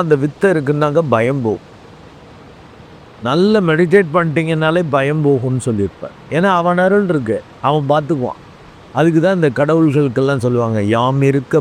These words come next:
பயமேன்" முருகரை சொல்லுவாங்க. பொதுவுலேயே இந்த கடவுள் இருக்கார், நம்ம கூட இருக்கார், என்னுள் இருக்கிறார்,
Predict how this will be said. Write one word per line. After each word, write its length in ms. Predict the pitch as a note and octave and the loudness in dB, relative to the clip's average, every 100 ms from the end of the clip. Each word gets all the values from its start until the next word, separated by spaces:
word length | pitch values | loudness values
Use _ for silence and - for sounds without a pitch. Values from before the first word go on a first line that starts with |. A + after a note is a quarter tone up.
| A2 | 0
பயமேன்" 480 | G2+ G2+ G#2 F#2 D#2 - - - - A2 | 0 0 0 -2 -6 -12 -20 -20 -12 -2
முருகரை 400 | B2 A#2+ G#2+ F#2+ | 0 0 -2 -4
சொல்லுவாங்க. 480 | G2+ F2+ F2+ D#2+ D#2 C#2 - - - - - - - - - - - - - - | -6 -4 -6 -8 -12 -18 -20 -20 -20 -20 -20 -20 -20 -20 -20 -20 -20 -20 -20 -2
பொதுவுலேயே 600 | D#3 F3 A#3 A3+ G#3+ G3+ G#3+ - | 2 4 4 4 4 4 2 0
இந்த 120 | C#3+ B2 | -2 0
கடவுள் 300 | C#3 D#3 D3+ B2 | 0 0 0 0
இருக்கார், 380 | A#2 - A2+ - - G#2 | -2 -4 -6 -8 -10 -6
நம்ம 180 | G#2+ A2+ G#2 | -2 -2 0
கூட 160 | C#3 A#2+ | 0 0
இருக்கார், 300 | G2 - G2 - - - - - - - A2 | -2 -4 -8 -8 -20 -20 -20 -20 -20 -6 -2
என்னுள் 340 | B2+ C3+ D3+ C3+ | 0 2 2 2
இருக்கிறார், 440 | A#2+ G2+ G#2+ F2+ | 0 -2 -4 -4